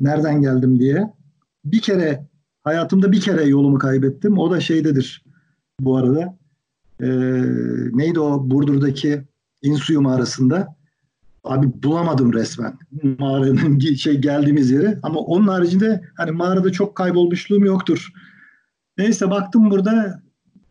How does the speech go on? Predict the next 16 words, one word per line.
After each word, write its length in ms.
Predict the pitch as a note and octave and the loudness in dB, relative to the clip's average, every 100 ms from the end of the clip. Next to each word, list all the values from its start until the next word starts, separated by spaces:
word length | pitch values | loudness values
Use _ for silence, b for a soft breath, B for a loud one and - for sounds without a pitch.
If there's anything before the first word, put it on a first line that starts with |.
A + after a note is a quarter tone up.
| _ _ - | _ _ -10
bir 100 | D#3+ | -4
yerlere 380 | F#3 F#3+ G3 F#3+ | 0 2 2 2
tırmandım. 720 | A#3 G#3 F3 E3 A3 G#3+ F#3 - | 0 0 0 2 4 2 0 -12
Buldum 520 | - F3 F3 F#3 G3 E3 | -6 0 2 4 4 2
bizim 160 | D#3 | 2
o 300 | D3 C#3 C3 | 2 0 -2
şeyi, 480 | - C#3+ D#3 F#3 D3 | -2 0 0 0 0
deliği. 380 | C3+ C3+ G3 A#3 _ B B B B | 2 2 2 -2 _ B B B B
<laughs> 640 | B3+ - C4 - - - - | -4 0 -2 -2 -14 -8 -2
Oradan 320 | F#3 G3 F#3 | 0 2 2
dedim, 220 | F#3+ G3+ | 4 4
"Gelin 340 | G3+ G3+ G#3+ G3 | 4 4 4 2
burada 600 | F#3 F3 F3+ F3 D#3+ B2+ C3+ | 0 -2 0 0 -2 -2 -4
devam 300 | D#3 E3+ F3 | -2 0 0
ediyor." 220 | E3 C#3+ C3 | 2 2 0
dedim. 240 | C#3+ | 0